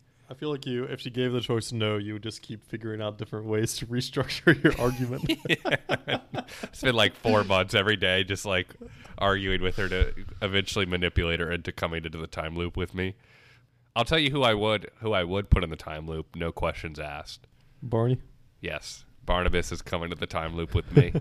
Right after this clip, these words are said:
Speaker 1: <laughs>
Speaker 2: I get so many more years out of him that way.
Speaker 1: That's true. I'd probably throw Malcolm in there.
Speaker 2: <laughs> Yeah. That'd make the time loop so much better if you had your dog with you.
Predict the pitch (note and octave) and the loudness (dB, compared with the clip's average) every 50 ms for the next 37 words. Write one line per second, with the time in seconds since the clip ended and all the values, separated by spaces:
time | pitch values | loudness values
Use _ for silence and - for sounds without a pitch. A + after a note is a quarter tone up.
0 | - - E3 - - - D3+ - - - - - - - - - - - - A#2+ | -2 -2 -4 -4 -4 -4 -4 -4 -6 -8 -12 -14 -18 -18 -20 -20 -16 -12 -12 -12
1 | - - - - - - G#2 G2 G#2+ G2 - - A2+ G#2 G2+ G2 G2 F#2+ F#2 F#2+ | -10 -12 -14 -12 -10 -8 -4 -2 -2 -2 -2 0 0 0 2 2 0 2 2 2
2 | F#2+ F#2+ F2 E2+ F2 F#2+ A#2 B2+ G#2+ - D#2 D#2 D#2 D#2 D#2 D#2 D#2 D#2 D2+ D#2 | 2 2 2 2 2 2 2 2 2 2 0 0 0 -2 -4 -6 -6 -6 -6 -6
3 | - D#2+ D#2+ D#2+ E2 - - - _ _ _ _ _ _ _ _ - C#3 - - | -6 -4 -4 -4 -4 -6 -8 -18 _ _ _ _ _ _ _ _ -6 -6 -6 -2
4 | - - A#2 A2+ A2+ A#2 A#2+ A#2+ C#3 C#3 B2+ A#2+ - - - A#2+ A2+ A2 G#2+ G#2 | 0 4 4 6 6 6 6 6 6 6 4 4 4 2 2 2 2 2 2 2
5 | G#2 G#2+ - A2 G2+ G#2 G#2 G#2+ G#2+ A2 G2 - - - - - - - - - | 0 0 -2 -2 -2 -2 0 0 0 -2 -2 -4 -8 -14 -12 -12 -10 -10 -12 -12
6 | - - B2 A2 - - - - - - - - - - - - - - - - | -8 -6 -6 -6 -6 -8 -10 -10 -10 -10 -10 -12 -12 -12 -18 -20 -20 -16 -12 -12
7 | - - - - - C#3+ - - - - - - - - G3 G3 F#3+ F3+ - - | -10 -10 0 4 4 4 6 6 4 4 2 0 2 4 4 4 4 2 2 2
8 | - - - A#2 A2+ A2+ A2 A2+ G#2+ - - A2 G2 F2+ E2 - - E2+ E2 E2+ | 0 0 2 2 2 4 4 2 0 0 0 0 0 0 0 0 0 0 0 0
9 | E2 - F2 E2+ D#2+ D#2 D#2+ D#2 D#2 D2+ D2+ D2+ D#2 D2+ - D#2+ - - E2+ E2 | -2 -2 -2 -2 -2 -2 -4 -4 -4 -4 -2 -4 -4 -4 -4 -4 -4 -4 -4 -4
10 | E2+ | -4